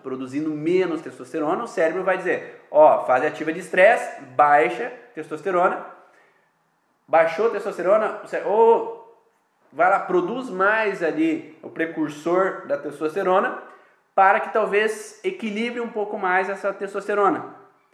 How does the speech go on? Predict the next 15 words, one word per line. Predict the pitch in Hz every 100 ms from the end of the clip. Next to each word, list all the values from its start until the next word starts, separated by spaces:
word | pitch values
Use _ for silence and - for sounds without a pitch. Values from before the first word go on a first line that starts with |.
| _ _ -
Então | 127 165
vai | 202
ter | 202
talvez | 202 202 202 208
um | 208
processo | 202 190 202 -
compensatório, | - 208 208 202 202 208 - 214 196 - - - - _ _ _ _ _ _ _
que | 214
aí | 214 208 247 - - _ _ -
a | 185 165
causa | - 214 220 247 190 147 113 - -
não | 165 233 220
é | 214
o | 247 -
colesterol. | 156 - 107 -